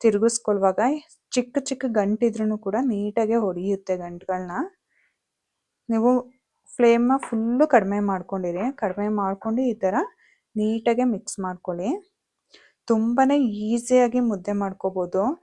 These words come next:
ಎಲ್ಲದಕ್ಕಿಂತ ತುಂಬಾ ಈಸಿ ಅಂದ್ರೇನೆ ಮುದ್ದೆ ಮಾಡೋದು. ಈ ತರ ಚೆನ್ನಾಗಿ ಮಿಕ್ಸ್ ಮಾಡ್ಕೊಂಡು ಆದ್ಮೇಲೆ ಒಂದು ಪ್ಲೇಟನ್ನ ಮುಚ್ಚಿ, ಒಂದು ಎರಡು ಮೂರು ನಿಮಿಷ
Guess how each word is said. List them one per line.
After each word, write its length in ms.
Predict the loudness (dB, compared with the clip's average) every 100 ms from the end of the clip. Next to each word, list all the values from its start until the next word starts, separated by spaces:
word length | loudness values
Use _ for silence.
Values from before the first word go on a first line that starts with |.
| -18 _ -8
ಎಲ್ಲದಕ್ಕಿಂತ 760 | 2 4 6 6 6 2 0 0 0
ತುಂಬಾ 300 | -2 0 2 2
ಈಸಿ 300 | 2 -2 -2 -2
ಅಂದ್ರೇನೆ 400 | -2 -2 -2 -2
ಮುದ್ದೆ 320 | -2 -4 -6
ಮಾಡೋದು. 440 | -6 -8 -8 -6 -6 -8 _ _ _ _ -6
ಈ 80 |
ತರ 180 | 0 2 4
ಚೆನ್ನಾಗಿ 460 | 2 0 0 0
ಮಿಕ್ಸ್ 320 | 0 -2 -6 -6
ಮಾಡ್ಕೊಂಡು 400 | -6 -2 -2 -2
ಆದ್ಮೇಲೆ 400 | -4 -4 -4 -2
ಒಂದು 220 | -2 -2
ಪ್ಲೇಟನ್ನ 500 | -4 -2 -2 -2 -2
ಮುಚ್ಚಿ, 340 | -2 -4 -8 -8
ಒಂದು 220 | -4 0
ಎರಡು 220 | 2 2 2
ಮೂರು 180 | 0 0
ನಿಮಿಷ 240 | -2 0